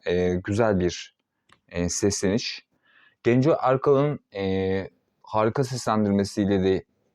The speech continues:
izleyebilirsiniz, dinleyebilirsiniz. Şimdi bugün, e, konu başlığını devrim olarak adlandırıyorum ben.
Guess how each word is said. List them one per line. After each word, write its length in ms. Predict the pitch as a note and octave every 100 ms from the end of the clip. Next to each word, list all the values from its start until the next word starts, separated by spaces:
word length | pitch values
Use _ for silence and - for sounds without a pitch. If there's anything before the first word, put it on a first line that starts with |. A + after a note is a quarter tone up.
| _ _
izleyebilirsiniz, 920 | A2+ G2 G#2 G#2 G2 G2+ G#2 F#2+ F#2 F#2
dinleyebilirsiniz. 1080 | F#2+ F#2+ F#2+ F2+ F#2 F2 F2 G2 - - _ _ _ _ _ _ _ _ _ _ _ _ - _ _ _ _ _ _ _ -
Şimdi 500 | - F#3 F#3+ G#3 - _ -
bugün, 640 | - C3 C#3 F#3 G#3 G#3+ - _ _ _ _ A2
e, 320 | A2 A2 A2+ A2+ - - - - - - - - _ _ _ _ _ _ _ _ -
konu 220 | E3+ G3+
başlığını 420 | E3 - D#3 E3
devrim 320 | C3 C#3 C#3+
olarak 320 | A#2 F2+ E2+ E2
adlandırıyorum 720 | D#2+ D#2+ E2 E2 E2 D#2+ E2
ben. 160 | B2+